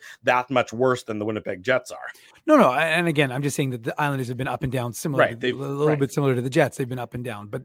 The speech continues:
Speaker 2: I'm just
Speaker 1: Mm-hmm.
Speaker 2: saying that, so you've got an Islanders team, but they're not like the Rangers. They're
Speaker 1: No,
Speaker 2: not like
Speaker 1: the
Speaker 2: the, they're
Speaker 1: Rangers
Speaker 2: not,
Speaker 1: are,
Speaker 2: they're not the
Speaker 1: are, are
Speaker 2: Devils.
Speaker 1: wor-, the Rangers, the Devils, you know, we know, we know that those teams are some of the best and the, some of the legitimate, uh, cup contenders.
Speaker 2: Yeah, exactly. That's what I'm saying. So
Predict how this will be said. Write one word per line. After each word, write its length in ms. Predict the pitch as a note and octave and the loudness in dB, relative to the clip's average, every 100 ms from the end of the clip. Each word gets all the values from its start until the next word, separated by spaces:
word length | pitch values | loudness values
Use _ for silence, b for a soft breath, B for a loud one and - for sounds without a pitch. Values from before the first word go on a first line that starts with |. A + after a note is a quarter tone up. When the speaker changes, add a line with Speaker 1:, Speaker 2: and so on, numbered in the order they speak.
| - | -6
Speaker 2:
I'm 160 | C#3 | -4
just 160 | C3 B2+ | -2 -2
Speaker 1:
Mm-hmm. 40 | |
Speaker 2:
saying 160 | D#3 C3+ | -2 -2
that, 200 | A#2+ - b b b | -4 -8 b b b
so 120 | - | -2
you've 100 | D3+ | 2
got 140 | D#3 | 2
an 60 | D3 | 2
Islanders 480 | C3 C#3 B2 B2 A#2 | 0 -4 -4 -8 -10
team, 260 | - C3 - _ | -6 -8 -8 _
but 80 | - | -2
they're 100 | D3+ | 2
not 120 | D#3 | 2
like 140 | A#2+ A2 | 2 -4
the 80 | |
Rangers. 440 | B2 A#2+ A2 - _ _ | -4 -4 -8 -16 _ _
They're 80 | D#3+ | 2
Speaker 1:
No, 100 | C#3 | 2
Speaker 2:
not 60 | |
like 100 | B2+ | 2
Speaker 1:
the 60 | C#3 | 4
Speaker 2:
the, 0 | |
they're 260 | F3 G#3 | 4 6
Speaker 1:
Rangers 20 | D#3 | 6
Speaker 2:
not, 140 | D#3+ | 6
Speaker 1:
are, 280 | C#3+ C#3 C#3 | 6 6 6
Speaker 2:
they're 80 | D3 | 4
not 80 | |
the 60 | D3+ | 4
Speaker 1:
are, 60 | B2+ | 4
are 40 | |
Speaker 2:
Devils. 280 | C3+ C3+ C3+ | 4 4 0
Speaker 1:
wor-, 160 | - | -4
the 140 | C3+ C#3+ | -4 0
Rangers, 480 | E3 F#3 F3 F#3 D3+ | 0 0 -2 -4 -4
the 80 | B2+ | -2
Devils, 600 | D3 D#3 D#3 D3+ C3 - b b b | 0 2 2 0 -2 -12 b b b
you 80 | C#3+ | -6
know, 280 | A2+ F#2+ G2 | -6 -6 -6
we 120 | C#3 | -2
know, 120 | D#3 | 2
we 240 | C#3+ C3 D3 | 2 2 2
know 180 | C#3+ C3 | 2 0
that 140 | A#2+ | 0
those 220 | C#3 B2+ | -2 -2
teams 280 | - B2+ A2 | -4 -10 -4
are 200 | A2 G#2+ | -2 -2
some 160 | - A2+ | -6 -8
of 60 | |
the 80 | G#2+ | -8
best 380 | G#2+ A2 G2+ - | -2 -2 -2 -10
and 160 | G#2+ | -8
the, 120 | G#2 G2+ | -6 -6
some 200 | B2 A2 | -8 -8
of 80 | |
the 180 | G#2+ A2 B B | -4 -6 B B
legitimate, 680 | C3 B2 C3+ C3+ A#2 A2 - | -10 -2 0 2 -2 -6 -8
uh, 220 | B2+ A2 G2 | -2 -2 -2
cup 240 | - B2+ - | -2 -4 -4
contenders. 680 | G#2+ A#2 G#2 D2+ - - _ _ _ _ _ _ b b b | -8 -6 -6 -8 -20 -20 _ _ _ _ _ _ b b b
Speaker 2:
Yeah, 140 | C4 - _ | 2 2 _
exactly. 400 | E3 C#3+ A2 - - | -2 -2 -2 -10 -6
That's 200 | D3 - | -4 -2
what 80 | |
I'm 80 | B2+ | -6
saying. 200 | A2 A2 | -8 -12
So 300 | - C#3+ D3 | -2 0 0